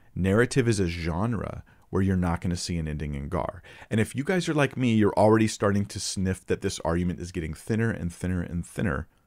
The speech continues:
against Mark sixteen eight. It just seems weird, like, what, you can write, philosophy can end that way, but not narrative. But that really is Clayton Croy's argument. Let me read it to you, and then we'll talk about another scholar who responded.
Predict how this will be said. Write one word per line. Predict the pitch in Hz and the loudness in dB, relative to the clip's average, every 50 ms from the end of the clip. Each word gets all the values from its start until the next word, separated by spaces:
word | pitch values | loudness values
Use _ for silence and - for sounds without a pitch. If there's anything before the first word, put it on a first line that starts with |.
| _ _ - | _ _ -6
against | 87 90 85 87 80 - - - 117 _ - | -6 -4 -2 -2 -4 -4 -8 -14 -16 _ -8
Mark | - 78 76 - | -6 -6 -6 -4
sixteen | - - 73 - - - - 87 82 | -6 -10 -8 -8 -8 -6 -4 -4 -2
eight. | - 82 82 - - - - - - - _ _ _ _ _ _ _ _ _ | 0 0 -2 -2 -2 -6 -16 -20 -20 -20 _ _ _ _ _ _ _ _ _
It | - - | -20 -18
just | - - 104 92 - | -12 -8 -8 -8 -6
seems | - 117 107 110 110 | -4 -2 0 0 2
weird, | 110 131 139 110 85 - | 4 4 6 6 4 2
like, | 139 - - - | 0 -6 -8 -4
what, | - 92 78 71 - - - 95 | -2 -2 -2 -2 -4 -8 -10 -6
you | 90 98 | -6 -6
can | 90 - 95 82 78 | -4 -4 -4 -2 -2
write, | 78 - - - | -4 -4 -6 -8
philosophy | - - 80 82 87 107 113 - 113 117 120 | -4 -2 0 2 2 0 0 -4 -6 -8 -8
can | - - 123 | -6 -2 -2
end | 117 117 | -2 0
that | 113 110 | 0 0
way, | 107 110 | 0 0
but | 101 92 | 0 0
not | 76 85 78 76 | -2 -2 -4 -2
narrative. | - 127 127 98 90 | 0 2 2 2 2
But | 85 107 98 | 2 4 4
that | 147 131 | 6 6
really | 123 123 117 113 104 98 90 | 8 6 6 6 6 4 6
is | 139 147 117 98 90 95 - - - - - - - - - - - | 8 8 8 8 6 4 0 -4 -6 -10 -14 -20 -20 -20 -20 -20 -14
Clayton | - - 107 98 82 92 95 | -2 0 0 2 2 0 -4
Croy's | - - 95 85 80 85 87 - | -2 0 2 2 2 0 0 2
argument. | - 135 147 135 107 90 78 71 71 | 4 6 6 6 6 4 0 0 -2
Let | 107 | 0
me | 113 117 | 2 4
read | 104 110 135 | 4 4 4
it | 156 156 | 4 0
to | - - 107 | 0 0 2
you, | 90 90 143 - - - - | 2 2 0 -2 -10 -10 -4
and | - 95 | -2 0
then | 98 95 | 2 2
we'll | 101 101 | 0 0
talk | - - 90 87 | 0 -2 -2 0
about | 90 90 | 0 0
another | 92 110 131 117 | 0 0 0 -2
scholar | - - - 76 73 76 87 | -2 -2 -2 -2 -2 -2 -4
who | 101 | -6
responded. | - - 113 - - 101 98 95 - | -8 -8 -10 -10 -8 -6 -6 -6 -8